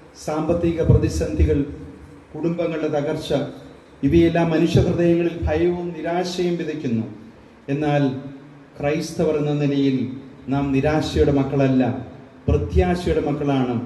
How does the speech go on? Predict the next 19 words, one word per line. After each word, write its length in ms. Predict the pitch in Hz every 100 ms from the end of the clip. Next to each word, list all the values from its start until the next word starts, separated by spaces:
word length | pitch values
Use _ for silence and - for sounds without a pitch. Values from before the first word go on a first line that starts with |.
| - - - -
വിശുദ്ധ 260 | 143 160 175 156
പത്രോസ് 380 | 156 175 175 180
ലീഹ 140 | 170 170 165
നമ്മെ 180 | 165 160 160
ഓർമ്മിപ്പിക്കുന്നു, 560 | 165 165 170 165 156 143 - - - - 139
"നിങ്ങളിലൂടെ 460 | 156 185 180 175 165
പ്രത്യാശയുടെ 680 | - - 180 180 175 175 160 156
കാരണം 380 | 160 170 175 170 175
ചോദിക്കുന്ന 360 | 170 156 160 151
എല്ലാവരോടും 640 | 165 170 170 165 160 160 151 127 - - - -
മറുപടി 380 | 135 156 202 202 185
പറയാൻ 360 | 175 165 156 147 127 - - - - - -
സദാ 300 | 135 143 147 143 -
സന്നദ്ധരായിരിക്കുവിൻ." 960 | 135 147 139 143 131 127 117 123 123 107 - - - - - 139
നമ്മുടെ 220 | 143 147 143
പ്രത്യാശയ്ക്ക് 720 | 135 - 156 151 - 143 147 139 139
ഒരു 100 | 131 139
കാരണമുണ്ട്. 600 | 135 139 135 127 120 117 - - - - - - 139
ഈശോ 240 | 139 -